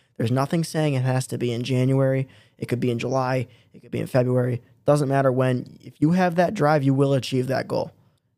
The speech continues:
And then once you see that progress, it all ties together. Once you see that progress, you see that scale go down, you see that bank account go up,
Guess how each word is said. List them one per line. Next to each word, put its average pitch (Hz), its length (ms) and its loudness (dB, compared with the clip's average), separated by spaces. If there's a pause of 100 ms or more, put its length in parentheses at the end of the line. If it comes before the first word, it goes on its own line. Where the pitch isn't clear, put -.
(240)
And 135 100 2
then 143 120 4
once 151 180 2
you 151 60 0
see 151 200 -2
that 123 200 -4
progress, 165 580 0
it 131 80 -2
all 139 200 2
ties 147 300 -2
together. 139 300 -4
Once - 240 -8
you 139 60 -8
see 143 160 -6
that 139 220 -2
progress, 151 560 -2 (640)
you 127 80 -2
see - 140 -6
that 120 180 0
scale 156 260 0
go 165 160 2
down, 170 300 -2 (200)
you 123 80 -4
see 135 140 -2
that 127 200 -2
bank 151 200 -2
account 147 280 2
go 139 180 0
up, - 280 -2